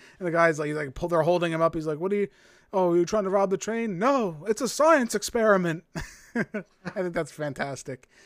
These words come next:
Again, they, they just, there's so many memorable scenes, just like the other two. This one has its too. One of my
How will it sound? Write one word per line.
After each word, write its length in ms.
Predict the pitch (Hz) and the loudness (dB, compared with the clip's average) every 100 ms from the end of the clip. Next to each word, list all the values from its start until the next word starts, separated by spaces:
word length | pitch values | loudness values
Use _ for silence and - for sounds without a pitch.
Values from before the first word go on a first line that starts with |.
| _ | _
Again, 260 | 185 170 147 | -6 -4 -2
they, 120 | 156 | -4
they 140 | 160 190 | -4 -4
just, 280 | 208 - - | -4 -10 -12
there's 140 | 190 | -8
so 120 | - | -4
many 180 | 269 208 | -2 -2
memorable 460 | 175 170 170 160 147 | 0 0 0 -4 -6
scenes, 340 | - 151 151 | -8 -8 -6
just 160 | 180 202 | -6 -4
like 140 | 226 | -6
the 140 | 156 147 | -4 -4
other 200 | 151 151 | -2 -4
two. 320 | - 165 165 - - - | -4 -4 -4 -12 -20 -6
This 160 | 220 | -6
one 100 | 262 | -4
has 260 | 202 196 175 | -2 -2 -4
its 140 | 160 | -6
too. 320 | - 175 147 120 _ _ _ - | -8 -2 -2 -4 _ _ _ -8
One 140 | 269 | -6
of 60 | 285 | -2
my 200 | 202 | -2